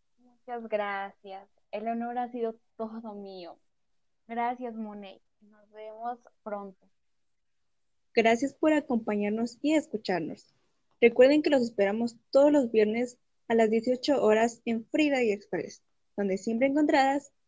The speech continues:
Speaker 2: las mejores entrevistas con tus influencers favoritos. En el próximo episodio tendremos como invitado a Cardan Moon, famoso por sus videos sobre videojuegos,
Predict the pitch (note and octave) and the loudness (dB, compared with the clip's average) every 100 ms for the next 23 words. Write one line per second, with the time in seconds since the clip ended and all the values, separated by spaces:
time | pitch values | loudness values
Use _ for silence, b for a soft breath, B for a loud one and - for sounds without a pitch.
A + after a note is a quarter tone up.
0 | - A3+ A3+ A3+ C#4 D4 C#4+ C4 A#3 G#3+ | -2 0 2 2 4 6 6 2 2 0
1 | G#3+ A#3+ B3 - B3 A3+ A3 A3 G#3+ C4+ | 0 -2 -2 -4 -2 0 0 -2 0 2
2 | C4+ C4 C4 A#3 A3+ G3 - - _ _ | 2 2 0 0 2 0 -2 -16 _ _
3 | _ _ _ _ _ _ _ _ A3 G#3+ | _ _ _ _ _ _ _ _ -2 0
4 | G#3+ A3+ B3+ C4 C4+ C4+ D4 C#4 B3+ C#4 | 2 2 2 -2 0 2 4 4 4 0
5 | _ _ _ A#3+ B3+ C4+ D#4+ E4+ D#4 A3+ | _ _ _ 2 4 4 4 6 6 6
6 | G#3 G3+ A3+ - - G#3+ - A3 G#3+ A3+ | 2 2 2 0 -2 -6 0 0 2 0
7 | A#3+ D4 B3+ - - _ A3 A3 B3 C#4 | 4 4 4 -2 -16 _ -2 0 0 2
8 | C#4 C4 A3 G#3+ G#3+ A#3 B3+ B3 A3+ B3+ | 0 2 0 2 2 2 2 2 2 -4
9 | B3+ A3+ G#3+ G3+ G3+ | -2 -2 -2 -6 -10